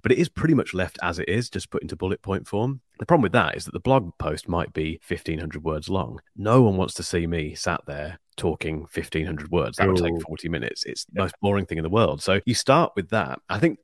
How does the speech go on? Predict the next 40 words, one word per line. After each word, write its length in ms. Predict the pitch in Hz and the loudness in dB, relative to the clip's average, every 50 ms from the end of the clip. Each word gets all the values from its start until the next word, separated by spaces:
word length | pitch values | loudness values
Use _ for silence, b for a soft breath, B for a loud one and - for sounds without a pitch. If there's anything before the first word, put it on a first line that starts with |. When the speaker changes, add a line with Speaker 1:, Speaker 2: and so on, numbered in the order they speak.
| _ | _
Speaker 1:
again, 220 | - 101 - 123 104 | -6 -2 0 0 0
this 140 | 120 107 - | 0 -2 -2
comes 200 | - 117 107 92 | -2 -2 -2 0
back 240 | - 101 87 - - | -2 -2 -2 -4 -6
to 260 | - 98 87 85 82 - - | -4 -4 -4 -4 -4 -6 -8
how 220 | - - 92 95 | -6 -2 -2 0
much 220 | 87 80 - - | 0 -2 -4 -8
time 300 | - - - 92 90 90 | -8 -6 -2 -2 0 0
is 100 | 85 78 | -2 -2
involved 380 | 85 80 80 80 78 78 - 76 | -2 -2 -2 -2 -2 -2 -2 -4
in 120 | 76 76 80 | -8 -8 -6
creating 340 | - - 87 80 - - 80 | -4 -2 -2 -2 -2 -6 -10
this 100 | 76 - | -10 -8
content 380 | - - 85 80 - 95 - | -6 -6 -6 -4 -4 -4 -2
that 100 | 98 - | -4 -4
people 180 | - 92 87 87 | -4 -4 -2 0
don't 200 | 87 92 92 - | 0 0 0 0
all, 260 | - 92 92 85 - | -2 -2 -2 -2 -2
I 240 | - 95 95 110 123 | 0 2 4 6 4
didn't 340 | 113 - 78 71 80 73 - _ _ | 4 4 0 -4 -4 -8 -8 _ _
when 120 | - 85 | -8 -6
I 100 | 78 80 | -6 -4
got, 180 | - - - - | -4 -4 -4 -2
went 120 | 85 82 | -2 -2
into 240 | 85 90 87 - - - | -2 -4 -4 -6 -6 -6
it, 180 | - - - - _ | -6 -6 -6 -10 _
don't 220 | - 87 87 - - | -4 -4 -4 -4 -4
fully 180 | - 90 82 | -4 -4 -4
appreciate. 640 | 76 - - 90 87 87 - - 90 95 113 - - _ _ _ _ | -4 -2 -2 0 0 0 0 0 0 0 0 0 -2 _ _ _ _
There's 140 | - 95 - | -6 -4 -4
so 200 | - - 107 117 | 0 2 4 4
much 180 | 120 107 - - | 4 4 2 0
stuff 240 | - - 107 95 - | -2 0 -2 -2 -2
that's 180 | - - - - | -6 -6 -2 -2
left 160 | 85 - - | -2 -2 -4
on 60 | 82 | -8
the 60 | 78 | -8
cutting 280 | - - 85 - - 80 | -6 -8 -10 -8 -8 -6
room 180 | 78 78 78 | -6 -6 -6
floor, 380 | 78 - 87 85 82 76 76 | -6 -4 -2 -2 -2 -2 -4